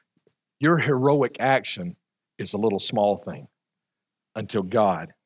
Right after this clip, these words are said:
makes it grow. You've been called to be a hero. I believe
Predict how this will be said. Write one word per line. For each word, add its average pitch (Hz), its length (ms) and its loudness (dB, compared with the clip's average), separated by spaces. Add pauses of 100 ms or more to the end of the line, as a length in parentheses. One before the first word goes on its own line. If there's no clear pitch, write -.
(400)
makes 98 320 -4
it - 100 -14
grow. 85 300 -8 (1040)
You've 143 140 -2
been 120 100 -2
called 110 240 0
to 104 60 -4
be 113 120 0
a 107 40 0
hero. 98 360 -6 (1000)
I 120 80 4
believe 107 260 2